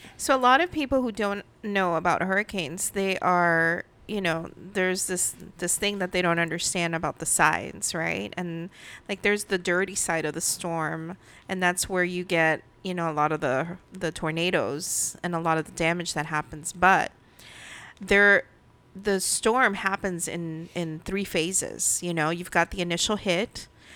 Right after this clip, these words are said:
and then you've got that calm because you're in the eye of the storm at that moment. So it's, it is the most eerie thing.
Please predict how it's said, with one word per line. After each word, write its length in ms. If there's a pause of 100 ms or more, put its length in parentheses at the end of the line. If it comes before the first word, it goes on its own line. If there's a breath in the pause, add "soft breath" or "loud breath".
(120)
and 140
then 120
you've 140
got 200
that 200
calm 400
because 260
you're 100
in 120
the 180
eye 280
of 200
the 80
storm 420
at 120
that 180
moment. 420
So 320 (460 loud breath)
it's, 540
it 160
is 320
the 80
most 360 (100)
eerie 420
thing. 600